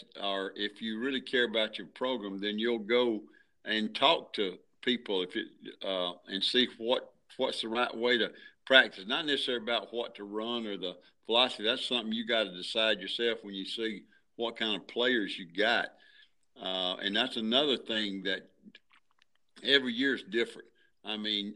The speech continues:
I got certain things that I just love to do, but there's certain years you can't do it 'cause you just don't have the people to do it. And that's the, uh, the, how you gotta go. You have to make the decision on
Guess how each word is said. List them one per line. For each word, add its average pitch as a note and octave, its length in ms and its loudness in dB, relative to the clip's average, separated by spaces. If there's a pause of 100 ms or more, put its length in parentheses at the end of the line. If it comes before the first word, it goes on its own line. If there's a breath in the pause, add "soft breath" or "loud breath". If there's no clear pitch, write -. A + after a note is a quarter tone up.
I A#2+ 140 -4
got A#2+ 280 -2
certain A2 300 -4
things A2 280 -4
that G#2 100 0
I A#2 100 0
just G#2 200 -4
love A2 280 -2
to F#2+ 60 -8
do, G2 280 0
but G2 120 -6
there's G2+ 200 -2
certain A#2 280 -2
years B2 320 2 (240)
you B2+ 140 2
can't C#3 300 6
do C#3+ 220 2
it - 140 -6 (280)
'cause G2 140 -10
you A#2+ 120 -4
just B2 160 -4
don't A2 220 -6
have A2+ 220 -2
the F#2 60 -12
people A#2 380 -6
to F#2 60 -6
do A#2+ 260 2
it. F2+ 100 0
And G2 120 -4
that's A#2+ 300 -4
the, G2+ 140 0 (560)
uh, G2 280 2
the, F#2 240 -4 (260)
how A#2 180 6
you A2+ 180 4
gotta G#2 260 4
go. G2+ 340 2
You G#2 180 -2
have A2+ 180 2
to G2+ 60 -10
make G#2+ 240 0
the F#2 120 -10
decision G2+ 520 -2
on F#2+ 100 -6